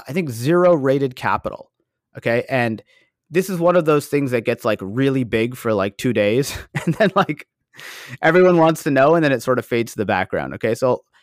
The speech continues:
we'll do our best here to kind of, uh, to chime in. Um, but basically, uh, the guys, the Canalists, who,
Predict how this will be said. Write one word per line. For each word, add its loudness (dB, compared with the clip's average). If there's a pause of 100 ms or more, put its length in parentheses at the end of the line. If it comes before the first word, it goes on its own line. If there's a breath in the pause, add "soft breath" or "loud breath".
(180 soft breath)
we'll 2
do 4
our 6
best 0
here 0
to -2
kind -2
of, -4
uh, 0 (680)
to -6
chime -2
in. -2
Um, -2
but -2
basically, 0 (360 loud breath)
uh, 2 (320)
the -4
guys, 2
the -6
Canalists, -2
who, 0